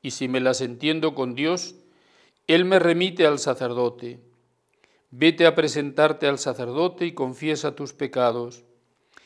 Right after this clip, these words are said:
Vete a participar con la comunidad.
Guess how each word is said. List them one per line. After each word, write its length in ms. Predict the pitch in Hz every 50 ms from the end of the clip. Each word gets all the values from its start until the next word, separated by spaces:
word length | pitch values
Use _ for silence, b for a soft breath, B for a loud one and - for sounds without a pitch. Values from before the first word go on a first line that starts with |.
| b b b b
Vete 300 | - 143 175 196 - 226
a 80 | 220 -
participar 720 | 214 196 185 190 - 190 143 156 160 - 180 185 185 185
con 180 | 185 180 175 175
la 140 | 170 165 165
comunidad. 760 | 165 151 151 151 143 139 131 127 127 127 123 127 127 -